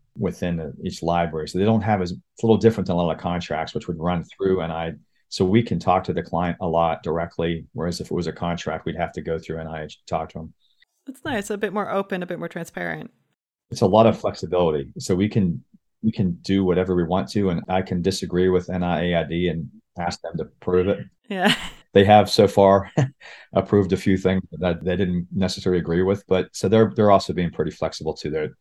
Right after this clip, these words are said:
Speaker 1: they've been great. I just should say a plug for them. They've been great. Uh, Jeremy Starr and, and Rick Schiotti and their group has been great at N I A I D. And, and they also manage other resources that can be tapped into, pretty much all the preclinical that you would ever need.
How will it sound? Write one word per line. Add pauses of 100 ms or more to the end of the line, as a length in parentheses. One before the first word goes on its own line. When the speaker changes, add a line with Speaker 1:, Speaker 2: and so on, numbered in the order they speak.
(320)
Speaker 1:
they've
been
great. (240)
I
just
should
say
a
plug
for
them.
They've
been
great.
Uh,
Jeremy
Starr
and,
and
Rick
Schiotti
and (480)
their
group
has
been
great
at
N
I
A
I
D.
And, (280)
and
they
also
manage
other
resources (360)
that
can
be
tapped
into,
pretty
much
all
the
preclinical
that
you
would
ever
need.